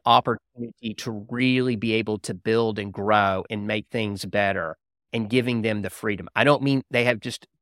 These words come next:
can do whatever he or she wants, but where they're empowered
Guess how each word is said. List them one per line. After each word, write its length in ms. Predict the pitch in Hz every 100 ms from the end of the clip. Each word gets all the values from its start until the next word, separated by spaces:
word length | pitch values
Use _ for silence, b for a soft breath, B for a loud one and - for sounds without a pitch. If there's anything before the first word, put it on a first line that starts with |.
| -
can 140 | 127
do 120 | 117
whatever 600 | 113 110 117 120 123 107
he 160 | 104 127
or 80 | 107
she 240 | - 113
wants, 720 | 98 107 117 104 85 - - _ _ _ _
but 200 | 110 120
where 160 | 113 117
they're 240 | 113 127
empowered 920 | 120 98 - 127 127 139 120 104 98